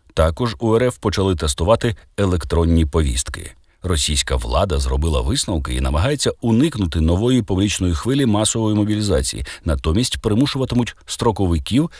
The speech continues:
укладати контракт через три місяці, а також висмикуватимуть людей за допомогою масового застосування електронних повісток, але без випинання цього процесу. За таких умов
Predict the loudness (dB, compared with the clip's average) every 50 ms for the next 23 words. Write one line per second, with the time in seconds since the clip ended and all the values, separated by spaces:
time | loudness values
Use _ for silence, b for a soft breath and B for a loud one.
0 | B B B -2 0 2 4 4 4 4 2 0 -2 -2 -2 -2 -2 0 2 2
1 | 2 0 -2 -8 -14 -8 -6 -2 -2 0 0 -2 0 0 2 2 4 2 2 0
2 | -4 -6 -8 -10 -12 _ _ _ -10 -8 -8 -6 0 2 2 2 2 2 0 0
3 | 0 0 0 0 0 -2 0 0 0 0 0 0 -2 -2 -2 -2 -2 0 0 0
4 | 0 0 0 0 0 0 0 0 0 0 0 0 2 2 2 2 0 0 -2 -2
5 | -2 -2 -2 -2 -2 -4 -4 -4 -6 -4 -2 -2 0 2 2 0 0 -2 -2 -2
6 | 0 0 -2 -2 -2 -2 0 0 0 -2 -2 -4 -4 -2 -2 -2 -2 -2 -2 -4
7 | -6 -6 _ _ _ -10 -6 -6 -4 -4 -4 -2 2 2 2 2 2 0 -2 -2
8 | 0 0 0 2 2 2 2 0 0 0 -2 -2 0 0 0 0 0 -2 -2 -2
9 | -4 -8 -8 -8 -10 -10 -14 -20 _ _ _ _ _ _ _ _ _ _ _ _
10 | _ _ _ _ _ _ _ _ _ _ _ _ _ _ _ B B B B B
11 | B B -2 -2 0 0 -2 -2 -2 0 2 2 0 0